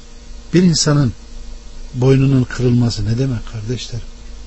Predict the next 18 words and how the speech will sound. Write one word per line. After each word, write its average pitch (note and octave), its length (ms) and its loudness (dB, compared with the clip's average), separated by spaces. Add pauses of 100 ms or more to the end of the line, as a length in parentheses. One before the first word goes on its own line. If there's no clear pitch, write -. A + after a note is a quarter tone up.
(640)
O C3+ 100 2
insanın B2+ 480 4
ölümü A2+ 280 2
değil C#3+ 200 2
mi? C3 60 -12 (2250)
Birinin C#3+ 500 8 (880)
birine C#3+ 480 6
övmesi C3+ 720 6 (1200)
o C3+ 100 6
insana B2+ 440 4
iyilik G#2 520 -6
değil. F2+ 160 -10 (2250)
O D4 180 8
insanın G3 800 8
ölümüne D#3 560 8
sebep B2+ 420 2
oluyor. F#2+ 480 -10 (160)
Yani C3+ 280 2